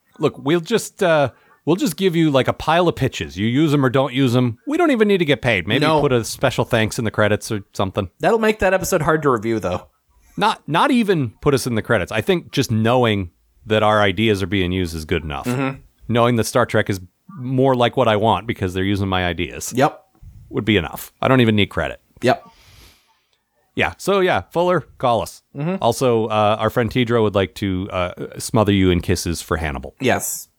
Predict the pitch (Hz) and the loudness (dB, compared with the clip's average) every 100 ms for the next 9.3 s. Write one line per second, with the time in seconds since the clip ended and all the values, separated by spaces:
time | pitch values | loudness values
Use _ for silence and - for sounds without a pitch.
0 | - 98 90 87 82 80 78 73 71 71 | -2 2 2 2 0 -2 -2 -4 -6 -8
1 | - 135 127 98 _ _ _ _ _ - | -8 -8 -8 -10 _ _ _ _ _ -20
2 | - - - _ _ _ _ _ _ 127 | -20 -20 -20 _ _ _ _ _ _ -4
3 | 127 127 127 123 123 123 107 110 95 73 | 0 0 2 2 0 -2 -2 -2 0 -4
4 | 67 - - - - - _ _ - - | -8 -12 -14 -12 -16 -18 _ _ -20 -12
5 | 110 117 117 120 - 202 220 180 139 151 | -6 -4 -2 0 0 2 0 2 0 0
6 | 220 147 - - 190 254 247 - 214 185 | -2 -4 -10 -2 0 0 -2 -2 -2 -2
7 | 196 190 175 170 175 127 - 208 160 107 | 0 2 2 2 2 0 -2 0 0 -2
8 | 110 113 101 98 104 95 110 104 - 101 | -4 2 2 2 -2 -2 0 0 -2 0
9 | 95 90 90 | 2 2 2